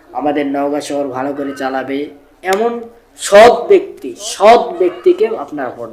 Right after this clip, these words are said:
দেবেন। আর অনেকে এরকম নারী,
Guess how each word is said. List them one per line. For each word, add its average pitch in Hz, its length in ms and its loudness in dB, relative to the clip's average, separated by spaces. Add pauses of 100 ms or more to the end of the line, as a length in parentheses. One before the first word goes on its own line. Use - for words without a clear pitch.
দেবেন। 110 200 -20 (1600)
আর 135 160 -6
অনেকে 165 540 4 (140)
এরকম 151 520 -4
নারী, 156 440 2